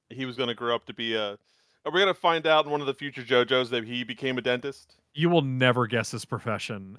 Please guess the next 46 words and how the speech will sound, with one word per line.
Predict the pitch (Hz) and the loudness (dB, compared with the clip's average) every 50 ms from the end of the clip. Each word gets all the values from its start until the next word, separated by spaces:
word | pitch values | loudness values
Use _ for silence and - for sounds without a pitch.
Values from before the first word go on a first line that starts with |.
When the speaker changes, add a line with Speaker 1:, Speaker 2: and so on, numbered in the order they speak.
| _ | _
Speaker 2:
and | 127 117 113 | -6 -2 2
I | 117 120 120 | 2 2 2
will | 110 110 107 | 2 0 -2
not | 110 113 117 120 120 110 | -2 -2 0 -2 -2 -2
ruin | 113 113 110 107 104 104 | -6 -6 -6 -6 -6 -8
that | 104 104 - | -10 -12 -14
for | - - 104 98 92 | -16 -14 -12 -12 -10
you. | 90 151 | -4 0
Speaker 1:
Oh | 147 151 170 170 | 2 2 2 2
my | 160 143 135 131 | 2 2 2 0
god, | 117 - 139 131 127 123 | 0 0 2 4 4 4
he | 127 123 | 2 0
gets | 117 131 131 - - | -2 -2 -2 -2 -4
a | 123 | -8
profession | - 135 117 - 127 120 120 - - 135 | -10 -10 -4 2 2 2 2 2 -2 -6
and | 123 117 | -6 -6
we | 113 110 | -6 -8
find | - - 123 117 113 110 | -2 0 0 0 2 2
out? | 113 113 120 127 | 4 4 6 4
I | 127 120 | 4 0
can't | - - - 123 113 107 101 | -2 -6 -6 -6 -6 -4 -6
wait. | 101 95 87 82 - - _ _ 165 | -6 -8 -8 -10 -12 -18 _ _ -14
Speaker 2:
<laughs> | - - - | -10 -4 0
Yeah. | 170 160 151 143 - - - - _ _ _ _ _ _ _ _ _ _ _ _ _ _ _ _ _ _ _ - - _ _ _ | 2 2 4 2 2 0 -4 -14 _ _ _ _ _ _ _ _ _ _ _ _ _ _ _ _ _ _ _ -18 -18 _ _ _
Speaker 1:
I | 131 160 175 | 6 6 6
was | 170 165 151 135 | 6 4 0 0
joking. | - 147 139 135 120 117 113 | 2 4 4 4 2 0 0
I | 113 120 | 2 2
didn't | 147 143 120 | 2 2 2
think | 151 135 | 0 2
we'd | 131 143 135 | 2 2 4
ever | 131 139 127 127 120 | 4 4 4 2 -2
find | - - 117 107 104 98 | 0 0 0 0 2 0
out. | 98 95 92 92 | 0 0 2 0
I | 101 | -2
can't | - - 127 123 147 | -2 -2 -2 0 2
wait | 175 | 2
Speaker 2:
You'll | 180 185 170 | 2 2 0
Speaker 1:
to | - | 0
find | - 190 180 170 170 | 0 2 2 2 2
Speaker 2:
find, | 185 - - | 0 -4 -6
you'll | 160 156 147 | -8 -8 -8
find | - _ 160 156 156 160 | -8 _ 2 2 2 2
out | 160 151 147 139 | 2 -2 -2 -4
Speaker 1:
<laughs> | |
Speaker 2:
exactly. | 123 117 123 120 151 156 156 160 - 175 156 147 143 139 135 | -6 -10 -6 -2 0 0 0 0 -2 -2 -4 -4 -6 -8 -12